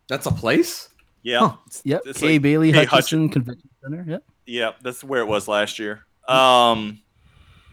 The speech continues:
Speaker 3: Yeah, you, you can win the game with three more, with three more answers here. Like, outright,
Speaker 2: <laughs>
Speaker 3: it's, it's yours to win.
Speaker 2: Uh, was it at, uh, Ranger Stadium? Did they hold it there one year?
Speaker 3: No.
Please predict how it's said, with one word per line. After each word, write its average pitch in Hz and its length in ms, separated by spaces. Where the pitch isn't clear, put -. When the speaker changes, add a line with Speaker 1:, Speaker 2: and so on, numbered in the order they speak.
Speaker 3:
Yeah, 147 80
you, 151 300
you 175 140
can 180 200
win 151 180
the 143 80
game 151 220
with 127 120
three 135 220
more, 131 240
with 120 140
three 135 200
more 135 160
answers 143 340
here. 101 160
Like, 107 340
outright, 127 380
Speaker 2:
<laughs> - 120
Speaker 3:
it's, 110 320
it's - 280
yours 123 380
to 120 100
win. 113 300
Speaker 2:
Uh, 110 1400
was 127 200
it 139 80
at, 135 220
uh, 110 340
Ranger 175 340
Stadium? 262 460
Did 139 100
they 175 140
hold 190 200
it 208 100
there 208 140
one 226 180
year? 214 260
Speaker 3:
No. 92 440